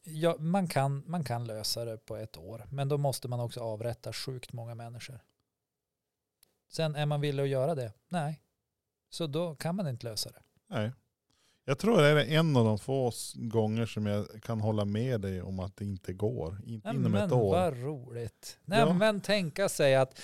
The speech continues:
Speaker 1: till slut i avrättningens stund fann de varandra.
Speaker 2: Ja, nej, men det kan jag, det kan jag, det kan jag hålla med om. Det
Speaker 1: Ja.
Speaker 2: köper jag. Att in-, alltså det, det är omöjligt att lösa det här inom ett år.
Speaker 1: Men det låter ju jättebra om man vill skaffa sig väljare, att man ska anställa lite snutar och s-, göra hårdare straff. Det låter ju skitbra, för då gör man ju någonting.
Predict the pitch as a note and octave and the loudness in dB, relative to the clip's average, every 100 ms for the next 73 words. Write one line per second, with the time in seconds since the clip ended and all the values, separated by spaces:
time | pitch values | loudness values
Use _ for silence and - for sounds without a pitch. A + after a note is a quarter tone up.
0 | - - - - F3+ - - G#3 F#3 B2 | -16 -16 -16 -2 0 2 4 6 6 4
1 | - D#3 E3 F3 C#3+ D3+ D3+ - F3+ D#3 | -2 0 8 8 8 4 0 0 2 4
2 | D3+ - - F3+ D3 B2 B2 - E3+ E3 | 2 0 6 8 8 6 0 4 4 6
3 | C#3+ B2 A2+ A2 G#2+ G2+ G#2+ G#2+ - C#3+ | 4 4 4 2 0 -4 -8 -10 2 6
4 | D#3+ F3 D3+ _ C#3 E3 G3 G3+ E3 D3 | 6 4 -2 _ 0 4 4 4 4 2
5 | D#3 F#3+ E3 C#3+ C3 C3 D3+ C#3 A#2+ A2+ | 2 0 2 2 2 0 -2 0 2 4
6 | G#2+ G#2 G#2+ G2+ G#2 D#3 A#2 A#2 A2+ - | 2 2 0 0 -2 -2 2 4 4 2
7 | F#2+ F#2+ - - _ _ _ - - - | -2 -2 -6 -16 _ _ _ -20 -16 0
8 | E3+ E3+ C#3+ D3+ C#3+ D#3+ D#3+ C3+ D3+ E3+ | 2 4 4 2 2 4 4 4 2 6
9 | C3 A#2+ A2+ A2+ A#2 G#2+ G2 G2+ G2+ G2 | 8 8 6 4 4 4 0 -2 0 -2
10 | F#2 G2 F#2 F#2 F#2 F2 E2 G#2 F#2 E2 | -2 -2 0 -2 -4 -6 -4 -4 -4 -4
11 | G2 E3 F3 C3 C#3+ G#3 - D3 C3 C#3+ | -6 -2 0 0 0 -2 0 0 4 4
12 | - - B2+ E3+ D3 B2+ A#2+ - A#2+ B2+ | 2 0 2 4 4 2 -2 -2 -2 -2
13 | A#2+ A#2 A#2+ C3+ C#3+ A#2 A#2 A2+ A#2 A2+ | -2 0 2 2 2 0 -2 -6 -4 -4
14 | A2 B2+ B2 A2+ A2+ A2 - A2+ G#2+ - | -4 -2 0 -2 -4 -4 -4 -4 -6 -6
15 | C3+ A#2 G#2+ B2 A#2 A2+ A2 A2 A#2 A2 | -2 -2 -4 -8 -12 -10 -8 -6 -2 -2
16 | G#2+ C#3 A2+ - C#3 C3 B2 - A2+ A2 | -2 -2 -4 -4 -6 -4 -6 -6 -12 -8
17 | B2 A2 - B2 A2 A#2+ A#2 A2+ A#2+ A#2+ | -8 -10 -6 -4 -2 -4 -4 -2 -2 -2
18 | G#2 F#2+ F#2+ - G2+ | -4 -6 -10 -12 -14